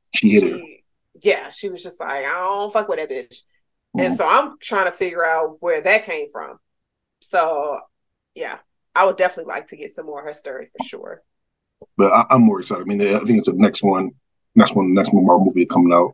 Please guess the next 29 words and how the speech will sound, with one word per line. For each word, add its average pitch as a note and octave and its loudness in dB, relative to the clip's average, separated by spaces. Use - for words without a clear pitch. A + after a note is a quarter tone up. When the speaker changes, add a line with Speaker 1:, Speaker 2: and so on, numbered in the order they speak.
Speaker 1:
Um, D#2+ -2
and F2 0
I'm, E2+ 6
I'm G#2+ 10
definitely - 4
excited E2 -2
for E2 -6
it. - -14
Speaker 2:
Yeah, D3 -14
I'm F#3+ -8
seeing G#3 -2
people F#3+ -4
already F3 0
trying F3 -4
to D#3 -8
hate F3 -4
on D#3+ -8
it, C#3 -8
and D#3 -10
I'm D#3 -10
just E3 -14
like, C#3+ -4
anytime A#3 0
it G#3 -8
comes G#3+ -8
to G3+ -2
a D#3+ -8
Marvel F3+ -2
project, G3+ -2